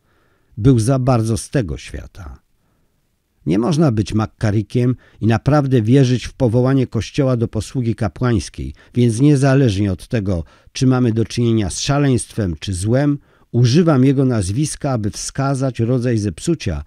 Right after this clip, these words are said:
którego jest przykładem. Jest też wiele mniej dramatycznych przypadków księży, którzy po prostu mają problemy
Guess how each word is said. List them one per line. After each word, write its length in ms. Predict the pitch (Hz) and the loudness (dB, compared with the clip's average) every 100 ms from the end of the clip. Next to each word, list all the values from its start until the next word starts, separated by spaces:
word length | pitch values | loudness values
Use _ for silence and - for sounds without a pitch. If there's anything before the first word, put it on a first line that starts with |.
| _ _ | _ _
którego 360 | - 160 131 | -2 0 2
jest 140 | 120 104 | 0 -2
przykładem. 760 | - 104 123 98 62 62 62 - _ _ _ _ _ _ _ _ _ _ _ - | -6 -8 -4 -4 -6 -10 -16 -20 _ _ _ _ _ _ _ _ _ _ _ -2
Jest 220 | 151 - | -2 0
też 220 | 147 123 | -2 0
wiele 320 | 113 127 123 | 0 0 2
mniej 440 | 120 135 151 92 73 | 4 6 6 4 0
dramatycznych 680 | 90 101 101 - - 127 - | -2 -2 -2 -4 -4 -6 -6
przypadków 580 | - - 113 - 87 | -8 -6 -6 -6 -10
księży, 520 | - 120 113 107 123 127 _ _ _ _ _ | -4 -2 0 0 -4 -6 _ _ _ _ _
którzy 340 | - - 220 175 | -14 -6 -4 -2
po 160 | - | -4
prostu 400 | 151 131 120 - | -2 0 -2 -2
mają 300 | 135 120 131 | -2 0 -2
problemy 640 | 120 143 123 117 95 101 117 | -2 -2 0 0 0 0 -2